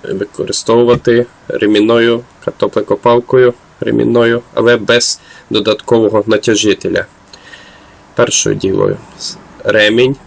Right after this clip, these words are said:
підходящої довжини, щоб не потрібно було донатягувати. В моєму випадку якраз тисяча сімсотий підійшов. Так,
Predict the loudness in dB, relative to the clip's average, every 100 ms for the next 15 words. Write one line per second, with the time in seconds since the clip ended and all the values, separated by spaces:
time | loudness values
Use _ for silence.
0 | -10 -8 -8 -2 -2 2 0 0 0 -2
1 | 0 0 0 2 2 2 0 -2 -4 -6
2 | -2 -2 0 0 0 0 2 2 2 0
3 | -2 -4 -8 -10 -6 -2 0 2 0 -2
4 | -6 -4 -4 -4 -8 -20 -20 -20 -8 -6
5 | -4 0 0 0 -4 -8 _ -20 -16 -4
6 | -2 -2 -2 -2 -2 -4 -12 -18 -6 -2
7 | -2 -2 -2 -4 -4 -4 -2 0 2 0
8 | 0 -8 -20 -20 -20 -20 -20 -20 _ _
9 | _ _ _ -6 -2 0